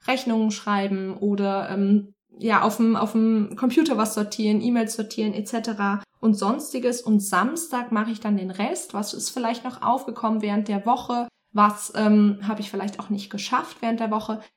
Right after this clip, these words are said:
dass ich da letztendlich den Rest einfach reinpacke? Wie habe ich das Ganze sortiert? Tatsächlich ziemlich nach Gefühl. Das ist auch was, was ich dir empfehlen kann. Geh nach Gefühl und nach Kalender. Das heißt, wenn du merkst, okay,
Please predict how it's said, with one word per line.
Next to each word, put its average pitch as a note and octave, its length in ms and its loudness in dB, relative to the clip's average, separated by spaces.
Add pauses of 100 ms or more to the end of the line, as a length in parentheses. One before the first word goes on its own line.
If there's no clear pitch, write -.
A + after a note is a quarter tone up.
dass G#3 160 -4
ich G#3 140 -2
da F#3+ 200 2
letztendlich G3+ 480 -4
den G3 140 -4
Rest F3 360 -8
einfach F3 420 -12 (340)
reinpacke? F#3 840 -8 (560)
Wie B3 200 6
habe B3 100 2
ich A#3+ 60 -2
das A3+ 180 -2
Ganze G#3+ 260 0
sortiert? G#3+ 580 -2
Tatsächlich A#3 640 -6
ziemlich C4+ 520 -2
nach G#3 400 -2
Gefühl. B3+ 680 0 (280)
Das A3+ 180 -6
ist A#3+ 140 -6
auch A#3 160 -4
was, A3 180 -2
was G#3+ 160 -4
ich A#3+ 220 -4
dir B3+ 320 0 (180)
empfehlen C4+ 500 0
kann. C4+ 280 -2
Geh G#3+ 180 2
nach G#3+ 240 0
Gefühl C4 400 -6
und B3 100 0
nach G3+ 200 -2
Kalender. F3+ 400 -6
Das - 160 -10
heißt, G#3 200 -4
wenn A3+ 100 0
du A3+ 60 2
merkst, A3+ 320 -2
okay, B3+ 300 -2